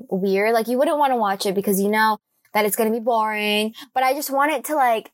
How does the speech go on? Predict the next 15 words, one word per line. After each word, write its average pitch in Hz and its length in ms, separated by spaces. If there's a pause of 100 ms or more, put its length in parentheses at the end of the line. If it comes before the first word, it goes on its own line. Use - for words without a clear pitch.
(120)
s-, - 360
like, 247 240
show, 220 520
like, 208 200
the - 160
actual 208 720
repres-, 208 460
like, 214 160
how 208 520
middle 202 280
school 196 260
is 202 180
actually 190 420
working. 180 340
Like, - 380